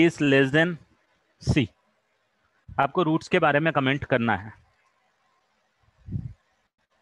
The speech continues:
कि भाई इसके roots के बारे में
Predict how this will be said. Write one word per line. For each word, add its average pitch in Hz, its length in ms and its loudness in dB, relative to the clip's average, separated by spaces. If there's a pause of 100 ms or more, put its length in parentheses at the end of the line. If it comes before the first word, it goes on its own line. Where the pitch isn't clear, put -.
(1000)
कि 151 80 0
भाई 156 340 2
इसके 156 300 0
roots 139 240 -2
के 160 100 0
बारे 127 240 2
में 170 140 -2